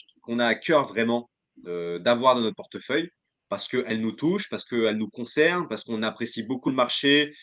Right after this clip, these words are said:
on apprécie beaucoup les produits, ou alors nous-mêmes dans l'équipe, bah, certaines personnes ont des problématiques, euh, qui, euh, sont réglées par les marques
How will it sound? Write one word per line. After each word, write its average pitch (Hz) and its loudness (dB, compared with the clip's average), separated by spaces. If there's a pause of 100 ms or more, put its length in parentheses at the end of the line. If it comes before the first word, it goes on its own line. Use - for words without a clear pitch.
(180)
on 98 -8
apprécie 98 -6
beaucoup 120 -2
les 127 2
produits, 131 -2 (440)
ou 147 10
alors 139 10
nous-mêmes 156 4
dans 127 4
l'équipe, 143 -2 (400)
bah, 101 0
certaines 139 -2
personnes 139 0 (300)
ont 139 0
des 120 2
problématiques, 139 -2 (540)
euh, 95 -6
qui, 123 -4
euh, 101 -2
sont 120 -4
réglées 127 2
par 104 -4
les 95 -4
marques - -4